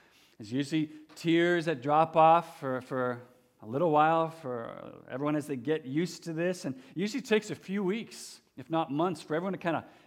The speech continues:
get the flow of how things go and establish a comfortable rhythm. Well, this, among other things, is also what makes coming in later in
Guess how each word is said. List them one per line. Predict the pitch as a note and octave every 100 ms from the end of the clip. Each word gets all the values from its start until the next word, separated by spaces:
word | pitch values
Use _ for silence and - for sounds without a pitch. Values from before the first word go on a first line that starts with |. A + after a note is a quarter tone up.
| _
get | D#3+ F#3 F#3
the | D3
flow | - D3+ E3+ F3
of | C#3+
how | D#3 D#3
things | D#3+ D3 C3
go | A#2+ D3+ C#3+
and | B2
establish | - D3+ D3 D#3+ D#3+ - - _ D#3+
a |
comfortable | D3+ D3+ C3 D3 C3 C3+
rhythm. | C#3 D#3+ A#2+ F#2 - _ _ _ _ _ _ _ _ _ _ _
Well, | - D3
this, | G3 A#3 - - - - _ - -
among | B2+ B2 A#2+
other | A#2 A2+
things, | - G#2+ B2 F#3+ D3
is | C3
also | - D3+ F#3+ - E3 C3+ D3 F3+ - - _ -
what | D#3 F3+ F3
makes | E3 E3 -
coming | - E3+ F3+ F3+
in | E3 D3
later | C#3+ D#3+
in | E3